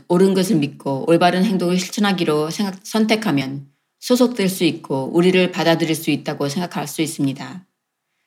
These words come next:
또는 우리가 어떤 사람의 모습처럼 보이고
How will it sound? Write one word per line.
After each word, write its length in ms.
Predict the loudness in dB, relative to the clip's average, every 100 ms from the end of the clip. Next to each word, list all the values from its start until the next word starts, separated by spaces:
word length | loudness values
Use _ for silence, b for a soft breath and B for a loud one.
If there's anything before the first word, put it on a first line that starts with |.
| _
또는 260 | 4 6
우리가 440 | 6 4 4 4 4
어떤 260 | 0 0 0
사람의 320 | 2 4 4
모습처럼 580 | 4 2 -2 -2 0 0
보이고 560 | 0 -2 -4 -8 -10